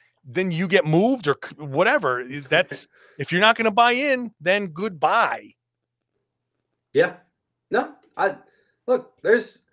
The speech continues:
Speaker 2: there are a lot of reasons to still think that this team could be a good basketball team. And I think,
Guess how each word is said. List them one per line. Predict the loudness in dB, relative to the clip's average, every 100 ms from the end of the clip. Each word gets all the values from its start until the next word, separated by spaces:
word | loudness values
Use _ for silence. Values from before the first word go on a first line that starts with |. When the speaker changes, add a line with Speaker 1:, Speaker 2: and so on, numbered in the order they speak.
| _ _ _ _ -2
Speaker 2:
there | 4 4
are | 4 2
a | 0
lot | 0 0
of | -2
reasons | -6 -6 -8 -12
to | -14
still | -8 -4 -4
think | -6 -10
that | -12 -6
this | -6 -8
team | -18 -8 -6 -6
could | -8 -8
be | -6
a | -6
good | -6 -4
basketball | -6 -8 -8 -8
team. | -8 -10 -12 -12
And |
I | -8
think, | -6 -6